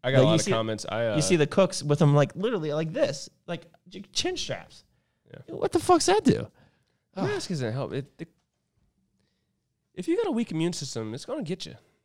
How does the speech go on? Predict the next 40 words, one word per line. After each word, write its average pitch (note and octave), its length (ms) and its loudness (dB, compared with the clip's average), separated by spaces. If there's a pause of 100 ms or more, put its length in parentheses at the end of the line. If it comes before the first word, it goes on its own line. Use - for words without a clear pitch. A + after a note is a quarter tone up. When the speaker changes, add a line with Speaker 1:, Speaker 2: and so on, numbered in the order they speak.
(140)
Speaker 1:
I, F#3+ 100 -12
it's G3 200 -8
not C4 140 -12
gonna F3+ 160 -10
do D3+ 80 -6
much. - 340 -12 (840)
I G#2+ 180 0
kinda D#3 260 -4
made G#2 180 -2
a F2+ 120 -4
s-, - 260 -12 (140)
passive F2 460 -8
aggressive, E2+ 480 -10
like, D#2 280 -12 (1600)
"Here's A2+ 180 -6
my G2+ 120 -4
greens, G2+ 640 -6 (240)
here's G#2+ 220 -10
my G2 100 -6
pills. F#2 640 -8 (640)
I F#2 180 -8 (100)
strength A2 340 -4
train, G2+ 440 -4
I F#2+ 120 -8
eat G2+ 180 -6
right. F#2 340 -6 (240)
This G2 220 -14
is F#2 140 -14
my G2 180 -4
fight F#2 420 -6
against F#2 320 -10
the F2 60 -12
trillions F2+ 400 -8
of E2+ 80 -12
viruses F2+ 460 -8
that D2 160 -10
fall F#2 240 -6
from F2+ 160 -12
the D#2+ 80 -10
sky F2 400 -8